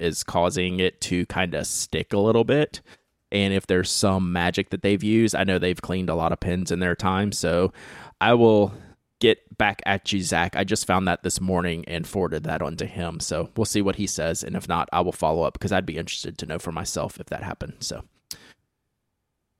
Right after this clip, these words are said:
Nathan wants to know, "What ink do you use on your Hobonichi? I'm finding everything smudges on the Tomoe River, even after several minutes. I'm thinking I try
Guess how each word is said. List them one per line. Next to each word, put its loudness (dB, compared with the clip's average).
Nathan 6
wants 2
to 0
know, 4
"What 6
ink -2
do 2
you 4
use 4
on 0
your 4
Hobonichi? 2
I'm -2
finding 0
everything 4
smudges 2
on 2
the 2
Tomoe 2
River, -2
even 0
after -4
several -2
minutes. -4
I'm -6
thinking -6
I -4
try -4